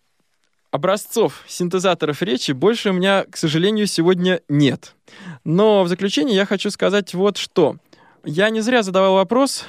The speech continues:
о том, как долго, сколько времени у вас заняло привыкание к синтезаторам речи. К сожалению, мы в силу определенных обстоятельств вынуждены использовать этот программный инструмент. А для многих зрячих людей, для которых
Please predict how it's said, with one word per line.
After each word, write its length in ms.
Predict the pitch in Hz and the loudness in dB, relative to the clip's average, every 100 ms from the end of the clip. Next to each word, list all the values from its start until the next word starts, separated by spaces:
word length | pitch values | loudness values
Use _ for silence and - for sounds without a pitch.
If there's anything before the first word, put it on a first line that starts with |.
| - - | -16 -4
о 200 | 160 170 | 0 0
том, 460 | 175 208 226 262 240 _ _ | 2 4 4 2 -6 _ _
как 240 | 208 196 160 | -2 -2 0
долго, 520 | 220 226 202 175 - _ _ _ _ - | 0 2 0 0 -2 _ _ _ _ -14
сколько 240 | - 233 | -8 -2
времени 380 | 208 247 220 190 | 0 2 2 2
у 120 | 160 | 2
вас 240 | 160 220 - | 4 2 2
заняло 360 | 165 208 214 | 0 2 2
привыкание 480 | 175 175 170 214 226 | 2 2 2 2 0
к 60 | 190 | -2
синтезаторам 580 | 165 160 180 196 190 180 | -2 0 0 0 0 2
речи. 300 | 143 - - | 0 -2 -8
К 60 | |
сожалению, 480 | - 156 208 254 190 | -6 -2 0 2 2
мы 200 | 185 202 | 2 0
в 60 | 165 | 0
силу 440 | 185 180 170 120 | 2 4 4 0
определенных 640 | - 123 151 185 190 175 170 | -8 -8 -4 -2 0 0 0
обстоятельств 560 | 160 - 226 247 202 151 | -2 0 0 0 -4 -2
вынуждены 580 | 175 220 170 143 147 | 0 2 2 0 0
использовать 480 | 143 - 208 196 185 165 | 0 2 2 2 -2 0
этот 260 | 175 170 | 0 0
программный 420 | 170 156 165 185 | 0 0 0 0
инструмент. 520 | 180 - 185 160 - - - - - | -2 -2 0 0 -2 -10 -20 -20 -6
А 100 | 135 | -2
для 140 | 147 175 | 2 2
многих 300 | 214 190 151 | 2 0 0
зрячих 460 | 202 254 254 185 | 2 2 0 -2
людей, 420 | 190 170 151 - _ - - - - | -2 2 2 0 _ -20 -20 -16 -6
для 180 | 143 | -2
которых 320 | 170 175 190 | 0 2 0